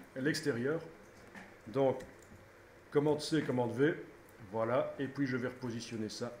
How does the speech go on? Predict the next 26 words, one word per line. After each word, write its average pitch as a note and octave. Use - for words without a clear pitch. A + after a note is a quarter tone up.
au B2+
bon A2
endroit. G2
Et C#3+
même C#3
chose, B2+
donc B2+
j'ai A#2+
un C3+
tracé C3
qui A2+
fait, A2+
euh, F2+
qui A2
est G#2+
une G2+
copie B2
du A2
masque C3
extérieur C3
du B2+
monsieur. C#3+
Alors, A2
vous E3
allez F#3
chercher E3+